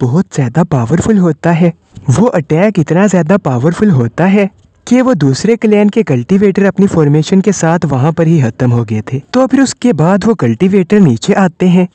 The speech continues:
और वो बोलते हैं, "ये बोल रहे थे कि इस सोल फॉर्मेशन को डिस्ट्रॉय करना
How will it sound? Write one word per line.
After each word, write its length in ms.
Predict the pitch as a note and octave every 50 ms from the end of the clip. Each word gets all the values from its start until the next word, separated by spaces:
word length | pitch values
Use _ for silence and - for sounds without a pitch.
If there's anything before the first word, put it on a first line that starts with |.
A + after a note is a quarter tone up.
| _ _ _ _ -
और 240 | A3 A#3+ C4 C4 B3+
वो 120 | A3+ B3+
बोलते 400 | F#3 - C3+ A#2+ A2+ - - E3
हैं, 100 | F#3+ A3+
"ये 120 | A3+ A#3 G#3
बोल 260 | C#3 C#3+ D#3+ F#3 G3+
रहे 220 | G#3 G#3+ G3+ G3+
थे 140 | F#3+ G#3 G3
कि 100 | - G#3
इस 160 | G3+ G#3+ -
सोल 260 | - - E3+ F3 F#3+
फॉर्मेशन 500 | F#3 - G3+ F3+ E3+ E3+ E3+ - F#3+ F#3
को 100 | F3 G3
डिस्ट्रॉय 420 | F3+ D3 B2+ - - - D3 D#3+ F3
करना 320 | - G3 F#3 F3 F3+ F3+